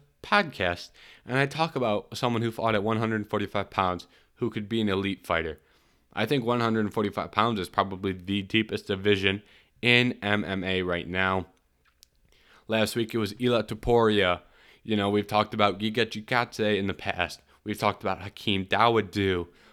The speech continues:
We've talked about, um, Ludwig Kine. These are all guys who are elite, elite talents or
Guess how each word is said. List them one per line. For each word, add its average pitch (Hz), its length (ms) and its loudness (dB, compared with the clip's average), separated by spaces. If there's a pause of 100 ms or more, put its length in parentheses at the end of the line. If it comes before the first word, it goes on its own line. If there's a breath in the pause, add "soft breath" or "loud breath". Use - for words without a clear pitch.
(120)
We've 104 240 -2
talked 104 340 -6
about, 95 720 -2
um, 92 640 0 (720)
Ludwig 107 420 0
Kine. 110 560 0 (440 soft breath)
These 135 200 -2
are 170 220 0
all 120 220 2
guys 92 440 -2
who 98 180 -4
are 90 240 0 (100)
elite, 98 640 -4 (580)
elite 107 600 -4
talents 113 500 -2 (520 soft breath)
or 160 460 6